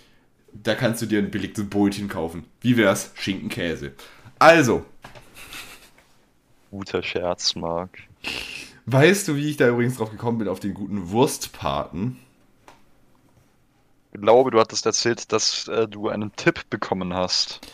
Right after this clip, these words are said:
Speaker 1: Ich habe einen Tipp von, äh, besagter, be-, besagter Person aus Wagen vierzehn bekommen. Liebe Grüße an der Stelle. Kommt mal rüber. Oder auch nicht. Lasst's bleiben, wenn ihr wollt. Ähm,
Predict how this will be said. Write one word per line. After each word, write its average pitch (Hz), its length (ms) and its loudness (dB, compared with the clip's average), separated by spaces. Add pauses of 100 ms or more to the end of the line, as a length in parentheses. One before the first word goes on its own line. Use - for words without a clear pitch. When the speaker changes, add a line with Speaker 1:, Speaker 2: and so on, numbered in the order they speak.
(180)
Speaker 1:
Ich 165 220 0
habe 151 200 8
einen 123 260 6
Tipp 131 200 -4
von, 120 280 -2
äh, 110 300 -2
besagter, 113 680 -2
be-, 101 200 -8
besagter 107 400 -6
Person 104 260 -6
aus 104 140 -4
Wagen 101 220 0
vierzehn - 360 -2
bekommen. 113 360 0 (120)
Liebe 127 240 4
Grüße 131 300 4
an 131 100 4
der 131 140 6
Stelle. 135 300 4 (160)
Kommt 143 280 2
mal 139 200 6
rüber. 127 340 0 (220)
Oder 107 180 4
auch 120 160 4
nicht. 120 360 0
Lasst's 107 340 2
bleiben, 127 340 6
wenn 90 120 0
ihr 80 120 -2
wollt. 104 240 0 (1200)
Ähm, 147 640 8